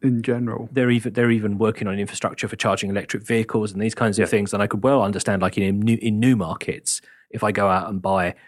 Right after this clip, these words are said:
Speaker 2: if I've got an electric car or something, and I'm looking for accessories or infrastructure for it, I could well go and buy brands I trust because I know the Qualcomm name.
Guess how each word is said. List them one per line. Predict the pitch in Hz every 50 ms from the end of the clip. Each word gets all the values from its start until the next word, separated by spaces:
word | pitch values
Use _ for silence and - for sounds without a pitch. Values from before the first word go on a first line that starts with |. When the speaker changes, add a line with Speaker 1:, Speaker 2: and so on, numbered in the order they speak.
| _ _
Speaker 2:
if | 104 -
I've | 120 - -
got | 110 98
an | 92
electric | 92 98 - - - - -
car | - 127 113 104 98
or | 101
something, | - 95 92 98 - - 90 90
and | 87 95
I'm | 98
looking | - - - 92 -
for | - 95
accessories | 87 - - - 95 - - - 98 90 90 85 - 87
or | 85 87 98 113
infrastructure | 107 - - - - 110 - - - 95
for | - - 127 113 95
it, | 82 76 - - - - -
I | 92
could | - 95
well | 107 117 107
go | 113 92
and | 90 87
buy | 90 92 90 90 85 - _ _ _ -
brands | 110 101 98 95 95 -
I | 87 82
trust | - - - 90 - - - - - -
because | - 101 107 101
I | 101
know | 95 95 92
the | 85 101
Qualcomm | - - 98 90 - 98 87 101
name. | 135 123 82 73 -